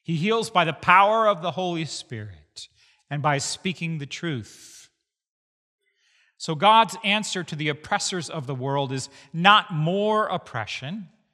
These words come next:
His answer to the arrogant is not more arrogance. His answer is better. His answer is his servant.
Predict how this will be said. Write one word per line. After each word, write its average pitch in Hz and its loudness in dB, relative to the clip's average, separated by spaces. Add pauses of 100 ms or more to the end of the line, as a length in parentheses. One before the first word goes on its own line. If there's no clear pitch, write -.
(680)
His 170 -6
answer 160 -2
to 180 -8
the 170 -4
arrogant 175 -2
is 156 -6
not 175 0
more 190 -2
arrogance. 165 -2 (1080)
His - -10
answer 180 -8
is 135 -8
better. 143 -18 (960)
His 147 -8
answer 190 0
is 151 -6
his 143 -8
servant. 113 -10